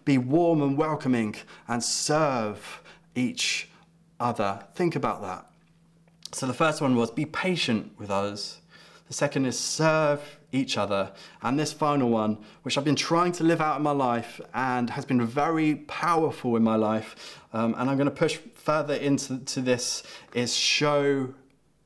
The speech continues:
grace. Show grace. Now, grace is a really interesting word. Um, and in Luke five twenty-seven to thirty-two,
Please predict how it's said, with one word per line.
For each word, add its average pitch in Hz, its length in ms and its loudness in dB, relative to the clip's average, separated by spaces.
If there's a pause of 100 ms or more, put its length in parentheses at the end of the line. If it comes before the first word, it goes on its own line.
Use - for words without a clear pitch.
(140)
grace. - 880 -2 (640)
Show 127 460 0
grace. 113 480 -4
Now, 123 100 -2
grace 165 400 -2
is 139 120 -4
a 139 40 0
really 139 300 4
interesting 123 720 0
word. 110 400 2 (340)
Um, 113 260 0
and 143 160 -2
in 135 140 2
Luke 160 220 2
five 139 720 0
twenty-seven 135 480 2
to - 100 -8
thirty-two, 107 720 0